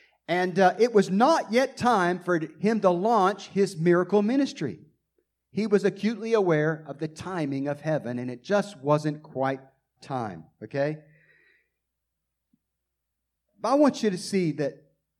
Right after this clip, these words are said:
Jesus so valued his relationship with his mother. He honored her to such a high degree,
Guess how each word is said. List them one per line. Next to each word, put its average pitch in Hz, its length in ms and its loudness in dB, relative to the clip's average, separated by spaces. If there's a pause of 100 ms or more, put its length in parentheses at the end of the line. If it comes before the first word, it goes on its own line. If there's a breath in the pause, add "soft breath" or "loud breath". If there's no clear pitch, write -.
Jesus 220 760 -2
so 226 400 0
valued 180 580 -4
his 160 200 -8
relationship 139 720 -8
with 117 140 -14
his 107 180 -14
mother. 95 340 -12 (1600)
He 202 260 -10
honored 214 400 0
her 147 160 -2
to 139 120 -8
such 185 320 -8
a 117 80 -8
high 147 280 -8
degree, 113 480 -10